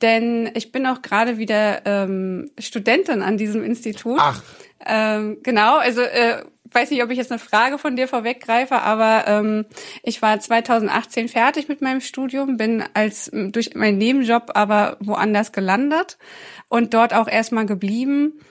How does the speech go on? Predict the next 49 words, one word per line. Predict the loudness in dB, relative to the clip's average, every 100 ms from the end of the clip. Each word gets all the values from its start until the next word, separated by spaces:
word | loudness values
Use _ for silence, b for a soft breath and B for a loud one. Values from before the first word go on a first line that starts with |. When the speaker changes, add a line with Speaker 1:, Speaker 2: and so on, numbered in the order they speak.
| B B _
Speaker 1:
Und | 0 4 4 4 2 -2 -2
jetzt | -4 0
hat | -2
es | 0 0
mich | 0
dann | 0 2
doch | 0 2
aber | 2 2 0
zu | 0
meinem | 2 2
Fach | 0 -2
irgendwie | 0 0 0 -2
zurückgezogen. | -2 -2 0 -2 -4 -4 -2 0 0 -2 B B B B
Und, | 0 2 4 4 0 -4 0
äh, | 4 4 2 -4
ich | -4
würde | -2 -2
schon | -2 -4
ganz | -4 -2
gerne | -2 0 2
auch | 0 0
noch | -6
promovieren. | -2 0 0 0 -2 -2 0 0
Und | -2 -4
ich | 0
dachte | 0 2 0
aber, | 2 4 4 2 -8 -16
vielleicht | -4 2 2 2 0
komme | 0
ich | 2
doch | 0 2
erstmal | 2 2 -2
so | -2
ein | -4
bisschen | -4 -2
wieder | 0 0
ins | 0
akademische | 0 0 2 -2 0 2
Arbeiten | 4 4 2 0 -4
zurück | -2 0 -2 -2 -4
und, | -2 -2 -4 0
ähm, | 2 2 -2
habe | -2
mich | -4 -2
deswegen | -4 -2 -4 -2
an | -2
der | 0 2
H | 2 2
U | 0 -4